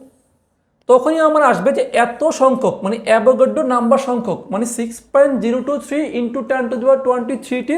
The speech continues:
পরমাণু আছে। যখনই বলতেছি এক মোল অণু, তখন বলতেছি যে অ্যাভোগাড্রো সংখ্যক অণু আছে। যখনই বলতেছি এক মোল আয়ন, তখন আমি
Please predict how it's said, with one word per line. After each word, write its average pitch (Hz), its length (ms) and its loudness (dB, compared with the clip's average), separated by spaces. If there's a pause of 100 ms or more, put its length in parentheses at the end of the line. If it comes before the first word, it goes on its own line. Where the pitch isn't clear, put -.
(120)
পরমাণু 247 340 0 (100)
আছে। - 180 -6 (800)
যখনই 220 420 2
বলতেছি 294 380 0 (580)
এক 254 80 2 (100)
মোল 320 120 0 (280)
অণু, 302 260 4 (640)
তখন 269 180 0 (100)
বলতেছি 277 300 2 (100)
যে 302 140 0
অ্যাভোগাড্রো 240 500 2 (100)
সংখ্যক 269 280 0 (120)
অণু 269 140 0 (100)
আছে। - 200 -8 (720)
যখনই 269 380 2
বলতেছি 311 340 0 (260)
এক 247 80 -4 (100)
মোল 285 140 0 (220)
আয়ন, 254 240 4 (460)
তখন 247 240 0
আমি 285 80 0